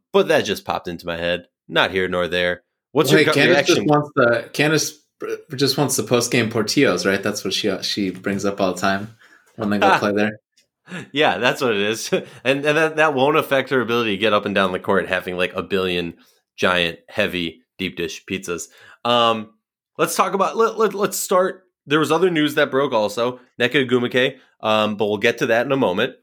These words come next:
Speaker 1: First, we're gonna talk about the Chicago Sky side of things. Um, what does bringing Candace Parker to this team do for them? My gut reaction, I mean, you talk to me, I've been, uh, quite vocal on this.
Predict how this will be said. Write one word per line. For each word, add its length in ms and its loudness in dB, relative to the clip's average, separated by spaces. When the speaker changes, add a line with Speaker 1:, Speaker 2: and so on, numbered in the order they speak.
Speaker 1:
First, 300 0
we're 60 -8
gonna 120 2
talk 240 0
about 160 0
the 60 -8
Chicago 440 -2
Sky 480 -2
side 340 -2
of 140 -14
things. 400 -16
Um, 460 -2
what 500 0
does 140 2
bringing 400 0
Candace 400 -2
Parker 340 -4
to 120 -14
this 180 -6
team 300 -6
do 260 -4
for 160 -4
them? 300 -2
My 160 0
gut 200 0
reaction, 720 0
I 80 0
mean, 480 0
you 80 -4
talk 240 0
to 80 -6
me, 420 2
I've 160 0
been, 340 0
uh, 120 -6
quite 260 2
vocal 380 0
on 200 -4
this. 380 -8